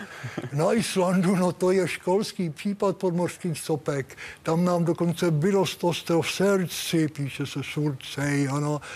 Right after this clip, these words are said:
a ještě jeden ostrov, jeho dítě, některý byly rozmetány příbojem, ale podmořské sopky známe z mnoha, z mnoha oblastí,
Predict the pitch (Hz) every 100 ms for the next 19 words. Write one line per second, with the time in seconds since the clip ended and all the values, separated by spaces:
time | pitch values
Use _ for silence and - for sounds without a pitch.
0 | - - 139 147 - 151 147 160 170 160
1 | 147 - 151 135 143 151 135 156 143 -
2 | 156 147 - - - 151 151 151 151 139
3 | 147 139 143 143 147 151 143 143 - -
4 | 165 165 170 160 156 156 - - - 151
5 | 151 180 175 202 - 190 - 202 - 196
6 | 170 190 190 196 156 160 160 190 254 226
7 | 247 233 180 131 147 185 220 226 190 185
8 | 160 - 160 143